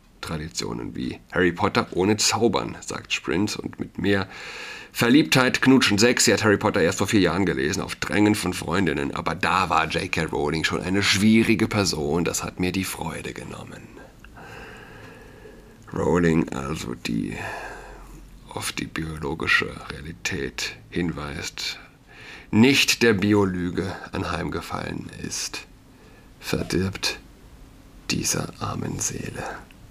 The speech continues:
Harry Potter. Sprint sagt, ihr sei wichtig.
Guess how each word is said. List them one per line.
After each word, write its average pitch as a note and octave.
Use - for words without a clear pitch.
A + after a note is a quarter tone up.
Harry -
Potter. -
Sprint -
sagt, -
ihr D2
sei D2+
wichtig. G2+